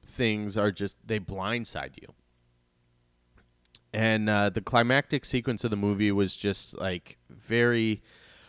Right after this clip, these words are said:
underwhelming and like, I, again, those, like,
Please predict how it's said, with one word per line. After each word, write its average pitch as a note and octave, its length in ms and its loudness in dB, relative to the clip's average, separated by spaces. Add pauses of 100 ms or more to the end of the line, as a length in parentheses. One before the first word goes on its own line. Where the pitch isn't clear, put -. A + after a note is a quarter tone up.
(380)
underwhelming G#2+ 1120 2 (140)
and G2 580 -2 (1200)
like, A2 260 -8 (100)
I, A2+ 200 -2 (120)
again, G#2+ 560 2
those, G2+ 220 4
like, F2+ 240 -2